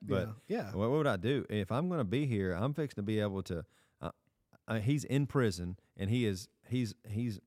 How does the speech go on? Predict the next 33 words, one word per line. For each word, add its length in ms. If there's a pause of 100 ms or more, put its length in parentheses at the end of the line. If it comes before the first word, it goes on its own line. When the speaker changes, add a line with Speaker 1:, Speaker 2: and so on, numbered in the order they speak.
(440)
Speaker 1:
you 120
would 100
think, 300
"Well, 120
I'm 140
just, 160
I'm 220
ready 160
to 80
go. 280 (100)
Just 120
get 80
me 160
outta 180
here." 200
But 180
he 120
was 200
like, 180
"I 120
know 180
if 80
I'm 160
living, 260
I'm, 200
it's 160
fruitful 360
labor 300
for 140
me, 300 (420)
and 160
I'm 100
gonna, 300